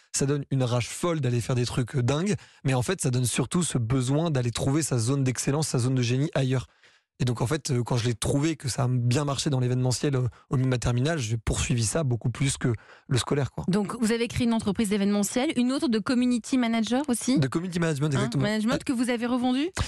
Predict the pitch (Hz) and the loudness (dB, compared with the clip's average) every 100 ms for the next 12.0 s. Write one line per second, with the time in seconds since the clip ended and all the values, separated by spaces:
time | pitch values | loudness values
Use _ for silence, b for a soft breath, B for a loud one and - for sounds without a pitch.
0 | - 160 185 151 139 175 156 226 202 156 | 0 0 0 0 0 0 0 0 0 0
1 | 160 - 143 143 143 - - - 127 131 | -2 0 0 0 0 0 -2 -4 0 0
2 | 131 131 196 151 139 139 131 131 135 127 | 0 0 0 0 0 0 0 2 0 0
3 | 120 - 127 127 123 127 190 175 B B | 0 0 0 0 0 0 -2 -6 B B
4 | B 247 277 302 - - - - 427 294 | B -2 -2 -2 -4 -2 -2 0 2 2
5 | 262 202 185 185 226 233 - 208 233 - | 2 2 0 2 0 0 2 0 0 0
6 | 226 190 220 233 196 - 277 - 214 190 | 2 2 2 2 2 0 -4 -2 -2 0
7 | 240 180 - - 151 180 - 226 - B | 2 0 0 -2 -2 -2 -2 -4 -4 B
8 | B B 139 123 131 120 165 - 151 135 | B B 0 0 0 0 0 0 0 0
9 | 123 127 120 120 127 123 151 165 190 156 | 0 0 0 2 0 2 0 2 2 0
10 | - 165 185 196 214 180 139 120 165 180 | -2 -2 0 0 0 2 2 0 2 2
11 | 170 143 165 139 123 123 143 117 135 | 2 2 0 -2 -2 0 0 0 0